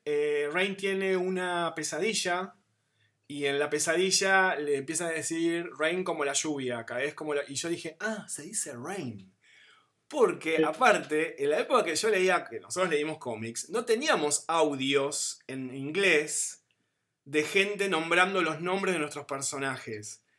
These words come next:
Speaker 1: mucho menos sus nombres reales. Entonces, muchas veces algunos nombres vos no sabías la fonética de cómo
Speaker 2: Totalmente,
Speaker 1: se decían.
Speaker 2: yo te-, eh, me acuerdo de, durante décadas leí Titans en vez de Titans.
Speaker 1: Total.
Speaker 2: Eh, y un montón así.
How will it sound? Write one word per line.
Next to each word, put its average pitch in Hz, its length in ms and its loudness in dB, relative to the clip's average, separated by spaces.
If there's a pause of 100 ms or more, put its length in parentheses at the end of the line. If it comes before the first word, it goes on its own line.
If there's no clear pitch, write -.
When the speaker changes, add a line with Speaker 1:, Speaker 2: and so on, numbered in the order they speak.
(380)
Speaker 1:
mucho 143 360 -4
menos 247 220 0
sus 165 100 -2
nombres 170 300 -2
reales. 135 760 2
Entonces, 208 300 -4
muchas 226 300 -2
veces 247 260 -2
algunos 196 320 -2
nombres 220 460 -2
vos 202 120 -4
no 240 80 -2
sabías 214 300 -2
la 151 100 -2
fonética 123 760 -8 (420)
de 123 100 -4
cómo 127 160 0
Speaker 2:
Totalmente, 127 320 2
Speaker 1:
se 131 120 0
decían. 117 280 0
Speaker 2:
yo - 0 -
te-, - 760 -10 (260)
eh, 110 960 4 (120)
me 104 100 0
acuerdo 117 240 6
de, 101 300 8
durante 107 400 2
décadas 117 580 2
leí 107 400 2
Titans 113 520 -4
en 104 60 -6
vez 98 120 -2
de 101 160 2
Titans. 110 500 2
Speaker 1:
Total. 120 480 0 (340)
Speaker 2:
Eh, 104 920 2 (160)
y 98 120 -2
un 98 60 0
montón 98 280 0
así. - 280 -6